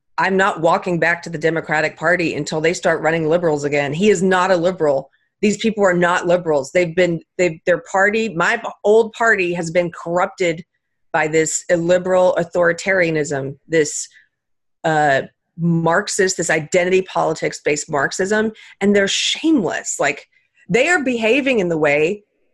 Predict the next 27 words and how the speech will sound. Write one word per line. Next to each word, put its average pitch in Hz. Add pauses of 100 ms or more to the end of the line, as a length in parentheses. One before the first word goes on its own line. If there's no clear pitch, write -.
(100)
that 180
we 233
used 285
to -
criticize 185
Republicans 277
for 190
behaving, 165 (260)
but 190
they 226
care 240
only 269
about 208
power. 165 (300)
You 233
know, 247
all 294
the 370
things 294
I 247
used 220
to 202
say 208
about 196
Republicans, 202
I'm 175
like, 165